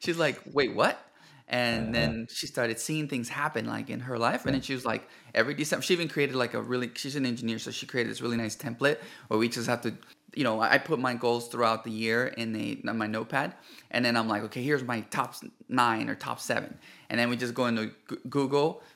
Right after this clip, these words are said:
Speaker 1: we look up for the images that represent the most, put it in a
Speaker 2: That's
Speaker 1: frame,
Speaker 2: awesome.
Speaker 1: and it's
Speaker 2: And
Speaker 1: done.
Speaker 2: off you go. Off you
Speaker 1: Yeah.
Speaker 2: go. That's cool. I've heard of that movie several times. I've actually never seen it, but, um, all of these things, all these principles, um, that I'm discussing come from Think and Grow Rich. So I'm sure that there's some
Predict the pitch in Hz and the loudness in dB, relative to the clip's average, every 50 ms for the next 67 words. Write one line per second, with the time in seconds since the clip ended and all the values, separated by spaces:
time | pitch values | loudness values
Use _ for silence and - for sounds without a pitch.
0 | _ _ - 113 117 117 117 127 123 - 127 120 123 127 135 135 131 143 135 123 | _ _ -2 0 0 0 0 -2 -2 0 0 2 2 2 2 2 0 0 -2 -2
1 | - 123 113 107 117 120 117 - 123 127 127 127 - 120 135 160 196 220 - - | 0 0 2 2 2 2 2 0 -4 -4 -6 -4 0 2 4 4 4 2 -4 -10
2 | - _ - _ _ _ _ _ _ _ - 151 151 151 147 143 135 - 160 165 | -14 _ -20 _ _ _ _ _ _ _ 0 2 2 2 2 0 2 2 4 4
3 | 180 196 - 151 - 110 113 117 117 - _ _ _ _ - - - 117 - - | 4 2 2 -2 -2 -4 -6 -10 -12 -16 _ _ _ _ -14 -8 -8 -8 -8 -6
4 | - - - - 69 71 - 85 80 78 90 90 87 78 - - - _ 78 78 | -4 -2 2 4 4 6 6 6 8 10 12 12 12 10 6 -4 -2 _ 2 4
5 | - 71 73 92 87 82 - - - - - - - - - - 120 123 - 151 | 6 10 10 12 12 10 8 4 -4 -10 -8 -10 -10 -12 6 8 8 10 12 10
6 | 139 123 117 135 147 143 135 131 104 120 113 110 113 117 117 113 110 - 117 107 | 10 10 10 8 6 8 8 6 6 6 6 6 4 2 2 2 4 4 4 2
7 | 101 104 - 113 107 101 104 92 120 - - 101 98 90 90 - - 120 113 104 | 2 2 0 0 2 2 2 0 0 0 0 -2 -2 -2 -2 -2 0 0 2 2
8 | 95 90 - 92 90 90 - 90 92 90 87 87 87 85 - - 98 101 104 101 | 0 0 0 0 0 0 2 0 0 0 0 0 -2 -6 -2 2 4 4 4 4
9 | 87 95 92 90 82 - - 104 98 95 87 82 92 95 92 - - 113 107 - | 4 2 2 2 0 0 0 2 2 2 2 2 2 2 2 2 0 0 0 0
10 | - - 92 87 87 85 - - - _ _ - _ _ _ _ 92 87 87 85 | 0 2 2 2 4 2 0 -6 -8 _ _ -20 _ _ _ _ 2 4 4 4
11 | 85 85 104 127 147 135 127 110 - 107 92 98 95 - 107 95 87 85 90 95 | 6 8 8 8 8 8 6 4 4 2 2 2 0 0 0 0 0 -4 -4 -4
12 | 82 85 82 85 80 90 98 92 - - 90 90 - - - 131 123 113 110 110 | -4 2 2 4 6 6 6 6 6 4 4 4 4 8 8 8 8 10 8 6
13 | 104 98 - 98 101 | 6 6 4 4 2